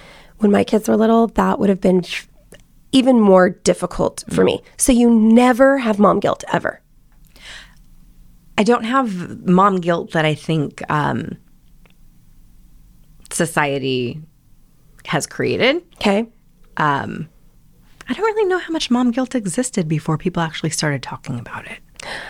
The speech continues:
Speaker 2: I almost feel like
Speaker 1: That's a good
Speaker 2: people
Speaker 1: point.
Speaker 2: were just going about and doing what they did because that's what they've always done. And now we've got social media, and people are making others feel bad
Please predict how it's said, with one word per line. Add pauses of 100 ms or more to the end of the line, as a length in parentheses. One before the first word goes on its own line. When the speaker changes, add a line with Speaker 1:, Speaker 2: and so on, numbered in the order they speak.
(680)
Speaker 2:
I
almost
feel
like
Speaker 1:
That's
a
good
Speaker 2:
people
Speaker 1:
point.
Speaker 2:
were
just
going
about
and
doing
what
they
did
because (540)
that's
what
they've
always
done. (640)
And
now
we've
got
social
media,
and
people
are
making
others
feel
bad